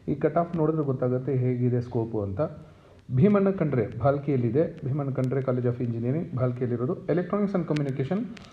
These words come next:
ಒಂದು ಲಕ್ಷದ ನಾಲ್ಕು ಸಾವಿರದ ನಾನ್ನೂರ ಐವತ್ತೈದಕ್ಕೆ ಸಿಕ್ಕಿತ್ತು ಲಾಸ್ಟ್ ಇಯರು. ಎಸ್ ಜಿ ಎಮ್ ಚಿತ್ರದುರ್ಗದಲ್ಲಿ Electronics and Communication ಒಂದು ಲಕ್ಷದ ಆರು ಸಾವಿರದ ನೂರ ಎಪ್ಪತ್ತೇಳರವರೆಗೂ ಸಿಕ್ಕಿತ್ತು. ಟಿ ಟಿ ಐ ಟಿ ಕೆ ಜಿ ಎಫ್ ಅಲ್ಲಿದೆ.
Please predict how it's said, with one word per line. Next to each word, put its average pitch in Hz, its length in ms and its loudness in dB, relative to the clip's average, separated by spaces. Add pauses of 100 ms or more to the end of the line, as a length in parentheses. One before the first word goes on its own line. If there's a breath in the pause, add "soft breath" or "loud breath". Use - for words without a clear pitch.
(200 loud breath)
ಒಂದು 175 240 2
ಲಕ್ಷದ 160 320 0
ನಾಲ್ಕು 151 380 0
ಸಾವಿರದ 147 260 2
ನಾನ್ನೂರ 143 300 0 (160)
ಐವತ್ತೈದಕ್ಕೆ 131 640 0
ಸಿಕ್ಕಿತ್ತು 123 440 -4
ಲಾಸ್ಟ್ 120 340 -2
ಇಯರು. 120 320 -2 (640 loud breath)
ಎಸ್ 156 220 4
ಜಿ 185 60 4
ಎಮ್ 196 180 6
ಚಿತ್ರದುರ್ಗದಲ್ಲಿ 175 840 4
Electronics 175 480 2
and 156 140 -2
Communication 143 580 -2
ಒಂದು 147 220 0
ಲಕ್ಷದ 143 300 -2
ಆರು 123 180 2
ಸಾವಿರದ 127 360 2
ನೂರ 127 180 2
ಎಪ್ಪತ್ತೇಳರವರೆಗೂ 117 800 0
ಸಿಕ್ಕಿತ್ತು. - 460 -2 (1400 loud breath)
ಟಿ 214 100 4
ಟಿ 196 120 4
ಐ 139 240 8
ಟಿ 151 140 4
ಕೆ 151 320 0
ಜಿ 151 60 2
ಎಫ್ 139 160 -2
ಅಲ್ಲಿದೆ. 123 640 -2